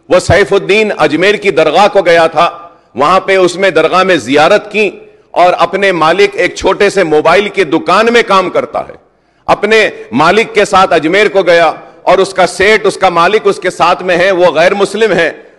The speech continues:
तो वो परेशान होकर उनकी फैमिली को बोलता है कि हम बॉम्बे पहुंच गए हैं, उतर गए हैं,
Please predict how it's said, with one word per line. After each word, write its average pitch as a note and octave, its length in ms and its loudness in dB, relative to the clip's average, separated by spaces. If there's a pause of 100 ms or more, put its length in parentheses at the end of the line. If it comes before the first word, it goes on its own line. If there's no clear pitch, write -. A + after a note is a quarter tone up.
(120)
तो G3 120 2
वो F3+ 220 2
परेशान G3 560 2
होकर G#3+ 380 0
उनकी G#3 220 -4
फैमिली F3+ 400 -2
को G#3 140 0
बोलता F#3 320 0
है G3 140 2
कि G3 100 -4
हम F3 180 -2
बॉम्बे D#3+ 340 0
पहुंच F#3 240 0
गए F#3 220 0
हैं, F#3+ 100 0
उतर F#3+ 320 0
गए G3 220 2
हैं, F3 200 -2